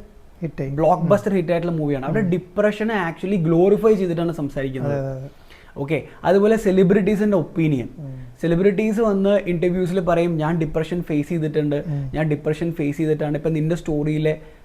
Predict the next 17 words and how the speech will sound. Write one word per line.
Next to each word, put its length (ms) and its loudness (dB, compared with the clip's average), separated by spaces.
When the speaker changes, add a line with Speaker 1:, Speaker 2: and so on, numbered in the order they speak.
Speaker 2:
സെലിബ്രിറ്റി 340 0
പറയുന്നത് 440 0
പോലെ 360 0
അല്ല 440 -2
ഇന്ന് 380 0
സെലിബ്രിറ്റീസ് 600 -2
വന്ന് 200 -2
മീഡിയയിൽ 300 0
പറയുന്നത്. 420 4
Speaker 1:
അതെ, 160 2
അതെ, 160 0
അതെ, 120 -4
അതെ. 140 -6
Speaker 2:
അവര് 280 2
പറയുന്ന 340 4
വാക്കുകൾ 480 0
മൊത്തം 340 -2